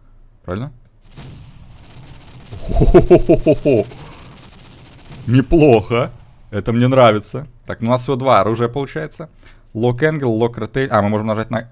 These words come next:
вот так вот на кей, и у нас не будет... Пушка не будет шевелиться. Классно. Ну-ка, сможем ли мы просто вот взять, заехать в этот дом? Ну, видите, как-то... Как-то, блин, слишком мы легкие. То есть даже тут... Есть вот другой танк здесь, который маленький.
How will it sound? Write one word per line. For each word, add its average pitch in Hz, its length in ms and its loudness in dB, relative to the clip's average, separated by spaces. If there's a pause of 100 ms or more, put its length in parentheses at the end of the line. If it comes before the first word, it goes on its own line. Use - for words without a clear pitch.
вот 110 100 -14
так 98 140 -8
вот 107 120 -14
на 98 100 -8
кей, 160 240 -4
и - 180 -10
у 98 40 -6
нас 120 260 -4
не 117 80 -2
будет... 120 320 -2 (540)
Пушка 120 240 -6
не 107 80 -2
будет 117 180 -4
шевелиться. 110 440 -6
Классно. 117 500 -2 (1300)
Ну-ка, 104 340 -10 (120)
сможем 165 360 -2
ли 131 60 -4
мы 120 120 0
просто 123 280 -4
вот 92 120 -4
взять, 117 200 -2
заехать 101 320 -4
в 98 60 -6
этот 92 220 -8
дом? 85 220 -6 (960)
Ну, 101 80 -6
видите, 147 240 -2
как-то... 127 500 0 (960)
Как-то, 123 320 -12
блин, 120 220 -2
слишком 123 420 -4
мы 120 80 4
легкие. 151 400 -2
То 104 80 -4
есть 104 100 -6
даже 123 220 2
тут... 139 120 -4
Есть 135 240 -2
вот 117 120 -4
другой 135 320 0
танк 117 240 0
здесь, 98 180 -8
который 110 340 -6
маленький. 113 540 0